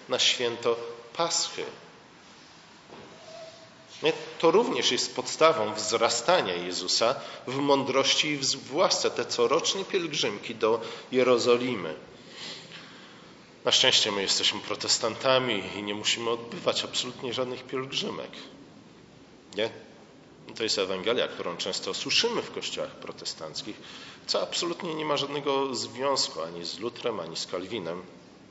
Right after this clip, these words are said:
ani z innymi reformatorami. Według ewangelisty Łukasza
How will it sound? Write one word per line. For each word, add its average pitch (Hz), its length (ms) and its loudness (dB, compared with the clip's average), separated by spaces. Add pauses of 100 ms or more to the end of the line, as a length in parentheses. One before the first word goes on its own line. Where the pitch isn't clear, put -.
(400)
ani 92 240 -2
z 90 80 -2
innymi 98 340 -4
reformatorami. 92 880 0 (580)
Według 170 280 6 (800)
ewangelisty 131 640 2 (320)
Łukasza 127 560 0